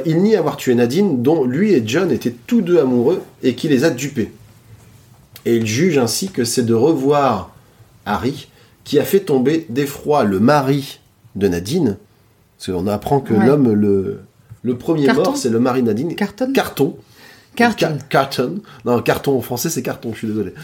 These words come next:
Speaker 2: Ouais, C A R T O N, oui,
Speaker 1: Voilà.
Speaker 2: carton.
Speaker 1: Et puis il est tombé sur les voies, c'est co-, ce qui est quand même une des morts les plus connes du monde. Je veux dire, au Darwin Awards, euh, il aurait quand même des points. Donc, ils vivent ainsi quelque temps, mais l'île est bientôt la cible d'un assaut qu'ils parviennent à repousser.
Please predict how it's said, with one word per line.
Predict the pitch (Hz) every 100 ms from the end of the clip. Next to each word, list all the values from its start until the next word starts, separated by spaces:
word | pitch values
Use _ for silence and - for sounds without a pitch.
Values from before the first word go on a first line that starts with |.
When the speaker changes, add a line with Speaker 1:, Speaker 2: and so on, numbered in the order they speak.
| 175
Speaker 2:
Ouais, | 214 202 202
C | 214 220
A | 220
R | 226
T | 202 190
O |
N, | 208 220
oui, |
Speaker 1:
Voilà. | 147 143
Speaker 2:
carton. | 113 160
Speaker 1:
Et | 135
puis | 131
il | 175
est |
tombé | 160 160
sur | 170 147
les | 135
voies, | 139 175
c'est | 151 135
co-, | 135 131
ce | -
qui | 147
est |
quand | 135 120
même | 156 156 -
une | 135 131
des | 117
morts | 120 151 135
les | 113
plus | 117
connes | 110 139 123
du | 123
monde. | 117 98 95
Je |
veux | 104
dire, | 107
au | 110
Darwin | 110 123 123
Awards, | 110 131 131 113
euh, | 98 92 82 82 -
il | 117 110
aurait | 135
quand | 135 127
même | 131
des | 120
points. | 110 - - - - - -
Donc, | 147 151 175 185
ils | 208
vivent | 165 170 147
ainsi | 135 143
quelque | 127 107 139
temps, | 135 196 196
mais | 131
l'île | 123 185 220 135 113 - - _ 95
est |
bientôt | 98 107 160 156 214 208
la | 117
cible | - - 214 151 113
d'un | 110 123
assaut | 127 - 165
qu'ils | - 104
parviennent | 120 113 165 110
à |
repousser. | 92 127 123 - -